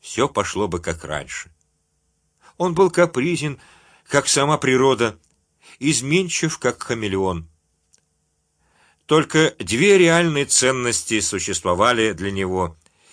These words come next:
Им он оставался неизменно верен, как стрелка компаса, которая всегда показывает на север.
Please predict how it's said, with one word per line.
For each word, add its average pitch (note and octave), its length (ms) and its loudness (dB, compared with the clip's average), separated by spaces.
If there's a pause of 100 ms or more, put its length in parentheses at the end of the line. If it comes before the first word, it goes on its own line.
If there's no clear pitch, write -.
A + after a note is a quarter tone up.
(260)
Им F3 400 0
он C#3+ 160 -2
оставался A#2 800 2
неизменно D3 760 -2
верен, G#2+ 560 0 (640)
как G#2+ 220 -2
стрелка C3 420 2
компаса, C#3 560 -2
которая G#2 320 0
всегда A2 560 2
показывает G2 800 -2
на E2+ 140 -4
север. F2+ 560 -2